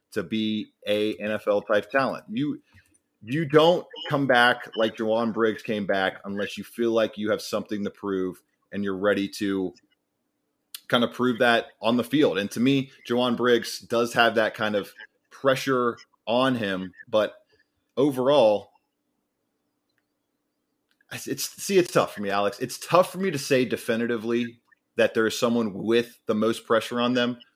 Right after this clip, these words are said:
on this defense because it's such a man helping man. This thing happens, one, two things happens, and then the play is actually made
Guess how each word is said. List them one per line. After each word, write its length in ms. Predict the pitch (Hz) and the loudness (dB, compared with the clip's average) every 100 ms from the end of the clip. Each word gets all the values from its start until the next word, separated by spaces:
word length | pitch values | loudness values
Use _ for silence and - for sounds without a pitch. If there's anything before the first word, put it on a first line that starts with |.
| - | -6
on 140 | 110 117 | 0 0
this 160 | 113 | 0
defense 580 | - 120 120 131 131 - - | 0 0 2 0 -2 -8 -6
because 340 | 127 - 135 | -6 0 0
it's 140 | 131 135 | 0 -4
such 400 | - - 123 117 | -4 0 0 2
a 300 | 117 110 107 _ _ _ _ _ _ | 2 2 -2 _ _ _ _ _ _
man 340 | 95 117 123 123 | -2 2 4 4
helping 400 | 127 120 120 113 | 4 2 2 2
man. 480 | 107 104 104 104 101 _ - _ _ _ _ | 2 2 0 -2 -6 _ -20 _ _ _ _
This 300 | 95 131 135 | 0 2 2
thing 240 | 135 127 117 | 2 2 2
happens, 460 | 110 113 120 107 | 2 2 0 -2
one, 220 | 101 120 | 0 0
two 160 | 120 127 | 0 -2
things 320 | 120 120 113 | 0 -2 -2
happens, 600 | 113 107 104 110 104 - - _ | 2 2 2 -2 -4 -8 -18 _
and 160 | 107 113 | -2 0
then 120 | 120 | 2
the 60 | 117 | 0
play 280 | - 113 | 2 4
is 100 | 110 | 4
actually 520 | 92 104 107 - 101 98 | 4 4 4 0 -6 -4
made 360 | 95 92 87 | -4 -4 -6